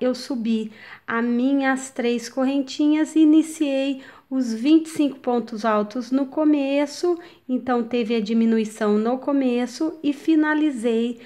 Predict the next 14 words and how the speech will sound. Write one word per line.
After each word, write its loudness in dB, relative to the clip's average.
com 0
dez 0
pontos -4
altos 0
e -4
sobrou 2
três 0
correntinhas 0
ou 0
três -2
pontos -6
altos -2
para 0
diminuir 0